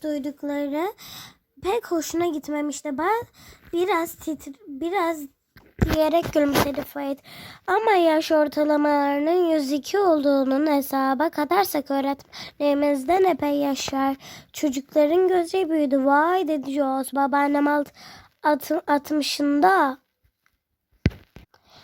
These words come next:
"Ve hayatta gördüğüm en yaşlı insan o. Düşünsenize." "İnternetin olmadığı zamanları bile hatırlıyor öyle," diyerek öksürükle karışık bir kahkaha attı. Fayet Büyücüler Konseyi'nin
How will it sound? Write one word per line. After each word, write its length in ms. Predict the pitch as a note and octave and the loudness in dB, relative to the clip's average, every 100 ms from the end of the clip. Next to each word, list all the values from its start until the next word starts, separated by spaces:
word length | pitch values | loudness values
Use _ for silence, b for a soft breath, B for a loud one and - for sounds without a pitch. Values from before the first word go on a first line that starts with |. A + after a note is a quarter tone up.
| B - | B 2
"Ve 60 | D4 | 4
hayatta 520 | D4+ D#4+ D#4+ - G#4 | 6 4 2 0 -2
gördüğüm 560 | D4+ D4+ D4 C#4 D#4+ F4 | 2 4 4 2 4 4
en 160 | G4 | 4
yaşlı 380 | E4+ D4 - D4 | 2 2 -2 -2
insan 380 | C#4+ C#4 D#4+ F4+ | -2 0 0 4
o. 240 | G#4+ C#4+ - - - | 4 4 -2 -16 0
Düşünsenize." 1600 | E4+ E4 - F#4+ F#4 - - D#4+ F#4+ A#4+ A4 E4+ D#4+ C#4 C4+ C#4+ D#4 _ _ _ _ B B B B - | 4 4 4 0 0 -4 -4 0 2 0 -4 0 4 4 4 0 -2 _ _ _ _ B B B B 2
"İnternetin 800 | D#4 D#4 D#4 D#4+ D#4 B4+ B4+ G#4+ | 4 4 4 4 2 4 4 4
olmadığı 680 | D#4+ C4+ C#4+ D4 F4 D#4+ | 2 2 4 6 4 4
zamanları 540 | C#4 C#4+ C#4+ D4 F4 F#4 | 2 0 0 0 0 2
bile 140 | F#4+ | 2
hatırlıyor 840 | E4 C#4+ C#4 C#4 C4+ C4+ C#4 C4+ C4 | 2 0 -4 -2 0 2 2 2 0
öyle," 260 | B3+ C4 | 0 -2
diyerek 420 | C#4 D#4+ E4 D4 | 2 2 2 0
öksürükle 540 | C#4 C4 - F#4+ D#4+ D4 | -2 -4 -4 -2 -2 -2
karışık 480 | D4+ C#4 - E4+ F4 B B B - | -2 -4 -4 -6 -8 B B B 0
bir 140 | D4 | 0
kahkaha 460 | C#4 C#4+ C#4+ - C#4+ | 2 0 2 0 0
attı. 220 | C#4 C#4 | 0 -8
Fayet 360 | - E4 E4 C#4+ | 0 0 0 -2
Büyücüler 420 | D4 B3+ D#4 G4 | -4 0 0 2
Konseyi'nin 840 | F4+ D#4 C#4 C#4 C4 C4+ C#4+ | 2 2 0 -4 -2 0 0